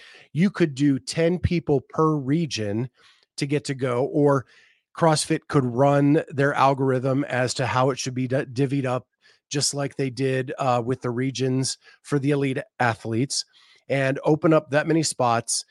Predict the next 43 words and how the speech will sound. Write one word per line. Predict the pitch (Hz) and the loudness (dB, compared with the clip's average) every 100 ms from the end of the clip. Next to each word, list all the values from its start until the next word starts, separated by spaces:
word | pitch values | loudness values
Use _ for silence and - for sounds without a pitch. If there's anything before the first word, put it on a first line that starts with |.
| _ _ | _ _
for | 127 - | -12 -10
each | - 160 151 - - _ | -4 -4 -2 -2 -4 _
region | 139 131 160 156 113 113 110 | -6 0 2 2 -2 -2 0
to | 120 | -2
hold | 104 147 135 123 117 _ _ - | 0 4 4 4 -2 _ _ -6
a | 135 | -2
little | 151 175 | 2 4
mini | 175 175 | 6 4
semifinal | - 143 131 113 117 120 | 4 0 0 0 0 0
in | 120 | 0
the | 120 | -2
parking | - 131 - 110 | 0 0 0 -4
lot. | 101 101 - - - | -2 -4 -10 -12 -2
And | 147 | 0
if | 143 | 0
you | 170 156 | -2 -4
think | - 196 208 202 | 0 2 2 0
that | 143 143 | -4 0
that | 151 151 | 0 0
can't | - 165 | 0 0
be | 139 | 0
done, | 117 147 147 120 113 - _ | -2 0 2 0 -4 -14 _
it | 143 | -4
was | 147 135 113 | 0 0 0
done | 113 160 180 | 4 6 6
at | 143 - | 2 -2
the | |
Granite | 123 135 143 - | 2 2 2 2
Games | 120 113 107 | 0 0 -2
last | 117 120 139 - | -4 -2 -2 -2
year. | 147 120 104 110 _ _ - | 0 0 0 -2 _ _ -2
They | 139 | 0
ran | 139 127 | 2 0
a | 110 | -2
full | - - 165 170 185 202 _ _ _ _ - | -6 2 6 6 6 0 _ _ _ _ 2
age | 160 156 | 2 2
group | - 165 170 - _ - | 4 4 4 -4 _ -4
community | 160 180 156 127 | 4 4 4 0
event | 110 104 107 139 - - _ _ _ _ - | -2 0 -2 -2 -8 -12 _ _ _ _ 2
outside | 131 175 - - 165 156 147 | 2 2 0 2 4 2 0
of | 131 | -2
the | 147 | -4
stadium | - 156 139 120 110 107 | 0 0 0 -2 -4 -4